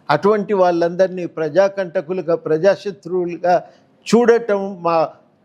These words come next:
చూ-, చూడవలసి వస్తుందని చెప్పటమే కాదు, నిజంగా కూడా ఆచరణలో అట్లాంటి వాళ్ళని ఏరిపారేసే ప్రయత్నం, అణిచివేసే ప్రయత్నం చేసింది.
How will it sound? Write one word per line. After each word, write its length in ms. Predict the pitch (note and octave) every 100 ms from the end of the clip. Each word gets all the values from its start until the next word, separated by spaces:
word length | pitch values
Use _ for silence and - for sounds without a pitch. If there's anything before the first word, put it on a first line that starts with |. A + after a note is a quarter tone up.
| F3
చూ-, 220 | F#3 E3
చూడవలసి 640 | D#3+ G3 A#3+ A3+ G#3+ -
వస్తుందని 480 | G3 - F#3+ F#3 F3+
చెప్పటమే 600 | D3 E3+ - E3+ G3 F#3+
కాదు, 240 | F3 E3+ E3+
నిజంగా 480 | E3+ D#3+ G3+ A3 G#3+
కూడా 280 | G3+ F#3+
ఆచరణలో 760 | F3+ E3 - F#3+ F3+ E3 F3+ D#3+ - _ _ -
అట్లాంటి 420 | D#3+ G3+ F#3+ E3+
వాళ్ళని 480 | F#3+ E3+ E3+ E3+ D#3
ఏరిపారేసే 720 | E3+ F#3+ F#3 F3+ E3 D#3 E3
ప్రయత్నం, 540 | D#3 - D3 D3 D#3 D3
అణిచివేసే 680 | D3+ D#3+ G3+ F3+ E3 -
ప్రయత్నం 560 | D3+ D#3+ D3 - C#3+ C3+
చేసింది. 380 | C3 C3 -